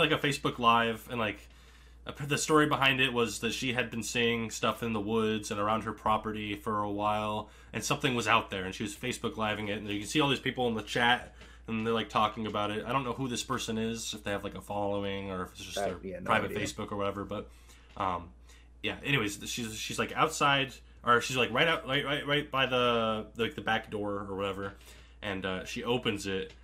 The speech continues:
Speaker 1: and she, like, she's out there with the camera or the phone and kinda, like, looking around. This is live streamed, keep in mind. So
Speaker 2: Yeah,
Speaker 1: I,
Speaker 2: live.
Speaker 1: yeah, so
Speaker 2: <laughs>
Speaker 1: people, the chat reacts when they see this thing too. So it's like, I,
Speaker 2: Yeah.
Speaker 1: I don't think it's a fake, like, a,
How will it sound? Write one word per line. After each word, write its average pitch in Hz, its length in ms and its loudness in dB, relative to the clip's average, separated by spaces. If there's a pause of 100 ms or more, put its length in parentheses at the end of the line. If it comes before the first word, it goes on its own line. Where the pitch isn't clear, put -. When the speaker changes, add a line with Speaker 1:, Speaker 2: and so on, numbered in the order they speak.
(340)
Speaker 1:
and 95 120 -4
she, 107 120 -2
like, 95 300 -8
she's 107 220 -6
out 120 100 4
there 117 320 8
with - 240 -6
the 117 80 -6
camera 110 540 2
or 107 100 0
the 98 100 0
phone 110 460 -2
and 101 300 -6
kinda, 113 180 -4
like, 110 120 -2
looking 120 200 -2
around. 110 160 2
This 127 100 0
is 160 120 2
live 139 260 8
streamed, 90 460 -6
keep 117 160 -2
in 107 60 -4
mind. 98 340 -2 (500)
So 113 160 -2
Speaker 2:
Yeah, 104 80 6
Speaker 1:
I, 110 140 0
Speaker 2:
live. 95 520 2
Speaker 1:
yeah, 110 200 8
so - 100 0
Speaker 2:
<laughs> 175 80 6
Speaker 1:
people, 139 300 2
the 139 80 4
chat 170 320 8
reacts 127 440 6
when 117 120 -2
they 104 100 -2
see 120 160 -2
this 101 240 -4
thing 95 220 -6
too. 101 200 -4
So 107 160 -6
it's 104 120 -8
like, 104 200 -2
I, 127 200 4
Speaker 2:
Yeah. 131 100 2
Speaker 1:
I 147 40 6
don't 131 320 2
think 123 200 -2
it's - 160 -6
a 101 80 -6
fake, - 380 -6
like, 101 160 -6
a, 92 260 -4